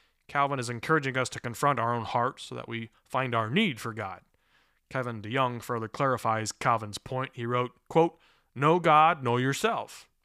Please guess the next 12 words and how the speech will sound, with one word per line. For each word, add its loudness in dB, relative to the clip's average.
Know -4
yourself 2
to -14
know -4
your -2
need 2
of 0
God. 2
Know 0
God 4
to 0
know 0